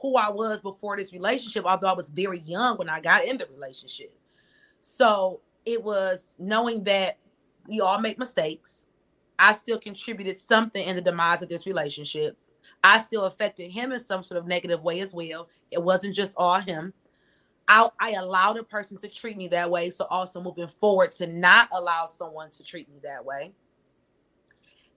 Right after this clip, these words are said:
And just forgiveness. I literally had to forgive that person for hurting me and looking at them and saying, "Something is wrong with someone that wants to mistreat people."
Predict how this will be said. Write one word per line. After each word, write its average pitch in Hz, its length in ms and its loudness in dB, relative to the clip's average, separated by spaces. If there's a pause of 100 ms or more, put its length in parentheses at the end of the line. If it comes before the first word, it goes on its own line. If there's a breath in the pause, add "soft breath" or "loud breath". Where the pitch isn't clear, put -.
(100)
And 226 280 2
just 208 180 -4
forgiveness. 170 640 -2
I 185 120 4
literally 208 260 0
had 196 220 -6
to 196 120 -14
forgive 180 640 2
that 175 240 2
person 175 340 -4
for 156 120 -4
hurting 185 420 0
me 156 220 -18 (360 soft breath)
and 208 160 0
looking 247 360 2
at 214 180 -2
them 220 140 -2
and 202 100 -8
saying, 196 280 -6
"Something 254 460 0
is 202 140 -4
wrong 185 380 0
with 175 100 -6
someone 175 220 -10
that 165 160 -6
wants 165 160 -14
to 170 100 -12
mistreat 160 480 -8
people." - 420 -20